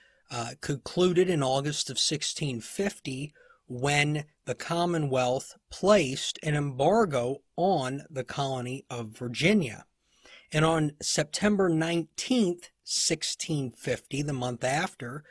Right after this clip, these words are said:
Parliament passed an act prohibiting trade to Virginia, along with Barbados and Antigua, due to their, quote, "rebellion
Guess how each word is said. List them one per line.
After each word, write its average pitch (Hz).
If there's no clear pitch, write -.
Parliament 208
passed 156
an 147
act 135
prohibiting 165
trade 254
to 170
Virginia, 120
along 160
with 147
Barbados 156
and 190
Antigua, 160
due 202
to 226
their, 175
quote, 165
"rebellion 190